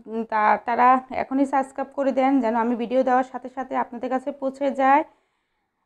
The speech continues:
বেশি বেশি করে শেয়ার করবেন। এখন ঈদের সময়, তারপর আবার সামনে গরম, সব মিলে জামাগুলো তৈরি করতে একটু ইয়া হচ্ছে। আর ঈদের সময় তো এখন জামাগুলো বেশি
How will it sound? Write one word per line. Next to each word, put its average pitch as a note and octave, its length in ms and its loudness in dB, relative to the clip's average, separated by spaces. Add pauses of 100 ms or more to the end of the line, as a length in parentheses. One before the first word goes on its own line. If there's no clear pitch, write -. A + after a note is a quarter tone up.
বেশি C4 240 -2
বেশি C4+ 240 0
করে C4+ 200 0
শেয়ার C4 280 0
করবেন। C4+ 520 4 (2750)
এখন B3+ 300 -6
ঈদের A#3+ 240 0
সময়, C4+ 600 4 (180)
তারপর A3 300 -6
আবার A#3 240 4
সামনে B3 400 2
গরম, B3+ 640 2 (720)
সব C4 200 0
মিলে C#4+ 400 6 (340)
জামাগুলো B3+ 600 4
তৈরি C4 260 -2
করতে B3+ 400 -8
একটু C4 360 -2
ইয়া B3+ 200 2
হচ্ছে। C4+ 280 0
আর A3+ 180 0
ঈদের A#3+ 180 -4
সময় C4+ 280 -6
তো C4 120 -6
এখন B3+ 380 -4
জামাগুলো A#3+ 460 -2
বেশি C4 400 -6